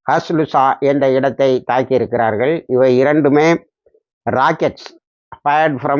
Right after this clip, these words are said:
Gaza என்று செய்திகள் சொல்லுகின்றன. காசாவிலிருந்து, அஹ், ராக்கெட் தாக்குதல்கள். ஆகவே அவர்கள் இஸ்ரேலுக்கு காசா பகுதிக்கு உள்ளால் தங்களை பாதுகாப்பதோடு மட்டுமல்லாமல்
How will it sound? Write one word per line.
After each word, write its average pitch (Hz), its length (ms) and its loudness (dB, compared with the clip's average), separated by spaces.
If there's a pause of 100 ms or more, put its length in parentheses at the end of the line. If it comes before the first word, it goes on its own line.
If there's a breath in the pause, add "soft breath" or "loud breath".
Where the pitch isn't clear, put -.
(100)
Gaza 131 460 0
என்று 127 320 -4
செய்திகள் 131 420 0
சொல்லுகின்றன. 113 680 -4
காசாவிலிருந்து, 123 920 0 (680 soft breath)
அஹ், 123 100 2
ராக்கெட் 131 460 -2
தாக்குதல்கள். 117 760 -4
ஆகவே 143 340 2
அவர்கள் 139 640 2 (680)
இஸ்ரேலுக்கு 156 920 2 (100)
காசா 156 440 0
பகுதிக்கு 151 480 0
உள்ளால் 175 640 0
தங்களை 147 560 -2
பாதுகாப்பதோடு 139 800 0
மட்டுமல்லாமல் 120 880 0